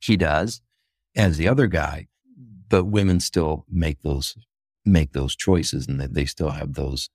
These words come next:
preferences, which is a kind of a, a legacy, you know, and, and men still do throw it down sometimes. Um, they're the ones, as you mentioned, who go to war, and you want to be physically fit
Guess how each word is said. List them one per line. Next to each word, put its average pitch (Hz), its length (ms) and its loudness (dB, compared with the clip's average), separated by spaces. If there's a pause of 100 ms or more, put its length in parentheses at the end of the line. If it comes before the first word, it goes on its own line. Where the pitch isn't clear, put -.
(160)
preferences, - 680 -2
which 73 220 -4
is 69 180 -6
a 69 160 -6 (220)
kind 73 180 -2
of 67 120 -6
a, 67 180 -6
a 76 120 -4
legacy, 73 640 -4 (300)
you 151 120 4
know, 104 80 2
and, 127 260 -2
and 117 200 0
men 101 280 4
still 113 500 0 (540)
do 143 360 4 (240)
throw 90 260 2
it 67 100 -8
down 73 340 -4
sometimes. 73 800 -6 (160)
Um, 78 300 2
they're 87 200 2
the 98 100 4
ones, 82 340 0
as 73 140 -6
you 80 80 -4
mentioned, 80 420 -2
who 76 80 -2
go 78 160 0
to 71 60 -2
war, 76 500 -2 (300)
and 76 140 -2
you 80 260 -2 (240)
want 82 380 0
to 90 60 2
be 85 200 -2
physically - 600 -2 (120)
fit - 380 -4